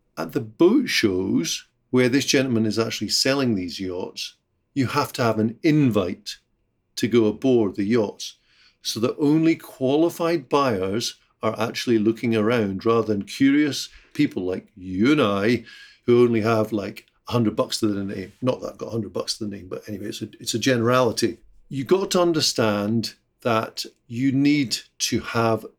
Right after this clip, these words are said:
the right people looking at your product or service that actually have the right amount of money and can afford your product or service. So, so think about your business. Can people afford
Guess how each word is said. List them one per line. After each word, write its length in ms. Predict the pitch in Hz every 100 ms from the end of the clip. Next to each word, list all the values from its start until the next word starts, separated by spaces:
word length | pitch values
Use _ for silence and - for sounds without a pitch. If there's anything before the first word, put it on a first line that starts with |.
| _ 110
the 180 | 110
right 400 | 95 113 160 -
people 640 | - 139 - 110 104 107 _
looking 260 | 123 120 120
at 80 | 101
your 240 | 117 143
product 440 | 139 127 113 - 113
or 60 |
service 580 | 107 123 107 98 92 -
that 200 | - 110
actually 320 | 110 - 113 98
have 400 | 104 98 95 - _
the 120 | 117
right 240 | 107 117 120
amount 280 | 107 110
of 80 | 117
money 240 | 110 131 117
and 160 | 98
can 140 | 123 123
afford 360 | - 175 147
your 120 | 110
product 420 | - 98 92 110 107
or 60 |
service. 360 | - 98 98 -
So, 200 | 123 - - -
so 160 | - 135
think 480 | - - 247 240 170
about 240 | 143 117
your 180 | 113 95
business. 380 | 101 - 110 -
Can 560 | - 190 240 247 - _
people 500 | - 175 175 175 175
afford 640 | - - - 139 135 135